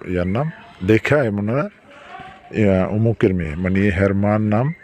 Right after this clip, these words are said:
এরপরে লিখবেন হের মেয়ের নাম, এরপরে লিখবেন ছেলের নাম, এরপরে ছেলের, ইয়া, ছেলের বাবার নাম, এরপরে লিখবেন ছেলের নাম। এভাবে আরবি দিয়ে নাম আপনি লিখে আপনার দুইটা নকশা লিখবেন। লেখার পরে আপনারা করবেন কি, একটি নকশা যেটা আছে,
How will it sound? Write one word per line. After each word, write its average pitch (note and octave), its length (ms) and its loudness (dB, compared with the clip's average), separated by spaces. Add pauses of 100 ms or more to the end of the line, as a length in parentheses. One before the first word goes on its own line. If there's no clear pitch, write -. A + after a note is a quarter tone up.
(100)
এরপরে F#2 360 -2
লিখবেন F#2 420 0
হের F2+ 400 -2
মেয়ের F#2 260 0
নাম, F#2+ 260 -2
এরপরে F2+ 280 0
লিখবেন F#2+ 220 0
ছেলের G2 300 0
নাম, G#2 120 0
এরপরে F2+ 200 -2
ছেলের, F2 360 0 (680)
ইয়া, F2+ 220 2
ছেলের G2+ 280 2
বাবার G#2 240 0
নাম, B2+ 100 -4
এরপরে G2 180 -6
লিখবেন E2 200 -4
ছেলের E2 300 -4
নাম। D2 140 -10 (220)
এভাবে F#2+ 280 0
আরবি F#2+ 220 0
দিয়ে F#2+ 140 -4
নাম F#2 140 -2
আপনি F#2 160 -8
লিখে G2+ 300 0
আপনার G#2+ 260 -2
দুইটা F#2 180 2
নকশা F#2+ 260 -6
লিখবেন। G2+ 240 -6
লেখার F#2+ 240 -4
পরে G2 200 -8
আপনারা G2 260 -10
করবেন A2 300 -6
কি, F3+ 120 -4 (1600)
একটি A#2 280 -4
নকশা C#3 300 -4
যেটা A2 200 0
আছে, G2+ 260 -6